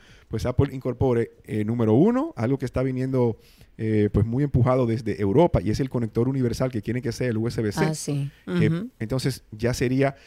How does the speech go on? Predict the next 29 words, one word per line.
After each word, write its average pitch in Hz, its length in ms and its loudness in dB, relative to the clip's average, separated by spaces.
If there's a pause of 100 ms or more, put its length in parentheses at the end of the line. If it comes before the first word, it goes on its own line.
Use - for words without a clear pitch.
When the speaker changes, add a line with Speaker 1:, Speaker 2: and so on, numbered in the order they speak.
(160)
Speaker 1:
ir 143 180 0
saliendo 139 600 2
de 104 140 2
los, 104 360 -2
eh, 98 300 -2
conectores 104 520 0
Lightning 113 460 2
en 104 200 -6
todos 117 220 0
los 120 140 0
iPads, 131 300 2
porque 101 180 -2
solamente 117 420 -2
queda 120 240 2
ahora 117 160 4
mismo 107 360 -2 (260)
el 104 220 0
iPad 113 240 2
económico 113 500 0
con 104 160 -6
ese, 104 600 2 (340)
con 104 180 -6
ese 113 180 -4
conector. 123 500 4 (360)
Y 123 80 -6
entonces 131 280 -6
ya 139 200 0
parece 143 340 4
que, 123 220 0